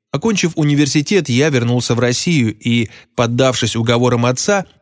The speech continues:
решил провериться и сделать обследование, потому что к тому моменту уже давным-давно не посещал врачей.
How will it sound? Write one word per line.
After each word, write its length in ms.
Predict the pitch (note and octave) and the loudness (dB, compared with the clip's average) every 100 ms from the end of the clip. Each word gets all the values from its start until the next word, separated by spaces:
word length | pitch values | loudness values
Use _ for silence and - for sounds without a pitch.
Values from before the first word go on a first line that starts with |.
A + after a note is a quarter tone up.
| _ | _
решил 360 | B2+ C#3 D3+ B2+ | -2 0 0 0
провериться 580 | B2+ C3 G#3+ G3+ - E3+ | 0 0 0 0 0 -2
и 220 | - G#3+ | 0 -2
сделать 420 | C#3 C3 F3 D#3+ | 0 0 2 0
обследование, 800 | - D3 - F#3+ E3+ A#2+ G#2+ G#2 | -2 -4 -2 0 0 0 -2 -4
потому 320 | A2 A#2+ B2+ | -4 0 0
что 180 | A#2+ B2+ | 0 -4
к 120 | - | -4
тому 260 | - C#3 C3 | -2 0 0
моменту 540 | A2+ B2 F#3+ F3+ C#3+ - | 0 0 0 0 -2 -2
уже 280 | C3 G3 | -2 0
давным-давно 760 | D3+ C#3 D3 D#3+ A#2+ A#2+ A#2+ D3 | 0 0 0 -2 0 0 0 0
не 140 | B2+ | 0
посещал 440 | A#2 A#2 A2+ - A#2 | -2 -2 -2 0 0
врачей. 540 | A#2+ B2+ - - - | 0 -2 -4 -6 -10